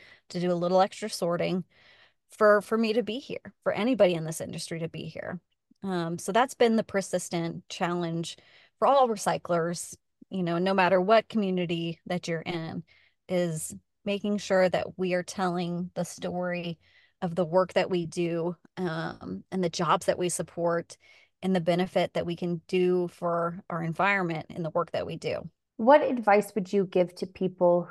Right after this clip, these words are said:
Speaker 2: who are currently not recycling glass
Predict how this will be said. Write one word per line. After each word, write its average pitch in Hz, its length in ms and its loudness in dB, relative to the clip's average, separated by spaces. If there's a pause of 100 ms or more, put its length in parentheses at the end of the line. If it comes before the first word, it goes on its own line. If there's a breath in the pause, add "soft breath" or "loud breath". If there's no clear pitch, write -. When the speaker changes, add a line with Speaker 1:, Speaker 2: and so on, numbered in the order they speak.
Speaker 2:
who 180 400 2
are - 140 0
currently 175 560 -4
not 254 240 4
recycling 247 640 2
glass 214 520 2